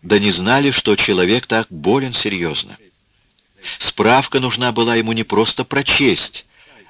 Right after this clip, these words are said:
а подшить и тем прекратить затею. Отдал я ему справку, и на том рассчитались.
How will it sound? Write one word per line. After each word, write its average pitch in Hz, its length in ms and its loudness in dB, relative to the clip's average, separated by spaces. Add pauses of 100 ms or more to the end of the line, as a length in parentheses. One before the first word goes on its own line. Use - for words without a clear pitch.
(120)
а 85 200 0
подшить - 880 0 (500)
и 87 100 -2
тем 135 340 0
прекратить 110 640 -2
затею. 78 560 -8 (1500)
Отдал 107 440 2
я 90 180 2
ему 82 160 -2
справку, - 680 -8 (640)
и 156 160 0
на 104 120 -2
том 117 220 -2
рассчитались. - 840 -6